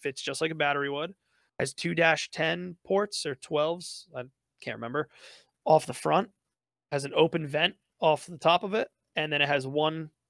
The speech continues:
off the bottom that goes to the steel oil pan. So you're looking at a steel pan,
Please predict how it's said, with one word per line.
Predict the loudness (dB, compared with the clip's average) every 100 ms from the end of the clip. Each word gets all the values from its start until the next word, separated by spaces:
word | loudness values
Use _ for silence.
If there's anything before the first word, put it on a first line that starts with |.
| 2
off | 2 4
the | 2
bottom | 2 2 0
that | -2 -2
goes | -2 -2 -4
to | -4
the |
steel | -4 -2 -2
oil | -2 -2 -4
pan. | -10 -18 _ _ _ _ _ _ _
So | 2 2 2 0
you're | 4 6
looking | 8 6
at | 2
a |
steel | 0 2 2
pan, | 4 4 4 4